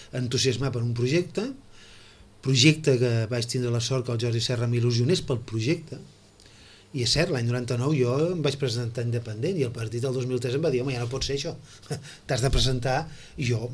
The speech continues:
molt, però molt satisfet vaig dir, "Sí senyor", i a més ho vaig fer perquè va guanyar el, el Pasqual Maragall, jo li tenia, eh, encara li tinc una gran, diríem, estima al Pasqual Maragall com a polític, com a persona,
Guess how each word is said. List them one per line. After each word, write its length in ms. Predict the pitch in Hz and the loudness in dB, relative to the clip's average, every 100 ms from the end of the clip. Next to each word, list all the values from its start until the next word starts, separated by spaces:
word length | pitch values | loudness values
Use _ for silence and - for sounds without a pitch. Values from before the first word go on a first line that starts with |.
| 120 | -4
molt, 420 | 120 143 160 120 117 107 110 - - - | 2 6 6 4 -2 -8 -14 -18 -20 -18
però 160 | 104 98 | -14 -10
molt 200 | 113 117 | -4 -2
satisfet 440 | 127 131 - 131 | 0 -2 -2 -2
vaig 140 | 127 131 | -2 -2
dir, 80 | 123 | -2
"Sí 100 | 123 | -2
senyor", 280 | - 107 107 | -4 -6 -6
i 80 | 123 | -2
a 20 | |
més 140 | 175 165 - - - | 0 -2 -8 -12 -6
ho 80 | 139 | 2
vaig 160 | 180 185 | 2 4
fer 140 | 185 | 4
perquè 220 | 180 160 151 | 4 4 6
va 80 | |
guanyar 220 | 151 147 139 | 6 4 2
el, 120 | 135 135 127 | 2 0 0
el 80 | 117 | 0
Pasqual 320 | 123 143 139 | 2 0 2
Maragall, 320 | 139 131 131 | 2 2 2
jo 80 | 131 | 0
li 80 | 135 | 0
tenia, 380 | 131 120 123 135 139 - - - - - | -2 -4 -4 -6 -10 -20 -20 -20 -20 -14
eh, 160 | 117 113 | -10 -8
encara 340 | 120 120 147 143 | -6 0 2 4
li 120 | 123 | 4
tinc 240 | 120 117 117 | 4 2 2
una 160 | 113 | -2
gran, 240 | 107 113 104 101 98 95 95 | -4 -4 -6 -10 -12 -12 -12
diríem, 320 | 107 107 110 107 - - - - - - | -10 -8 -4 -2 -2 -2 -8 -12 -18 -4
estima 400 | - - 131 120 120 117 | -2 0 0 0 -4 -8
al 100 | 113 | -8
Pasqual 300 | 113 - 120 | -8 -6 -4
Maragall 400 | 117 113 120 120 | -2 -2 -2 -2
com 160 | 120 117 | -4 -6
a 120 | 110 101 | -6 -10
polític, 480 | - 127 135 135 | -6 -2 -2 -2
com 160 | - 117 | -4 -4
a 60 | - | -4
persona, 320 | 135 208 175 | -2 -2 -2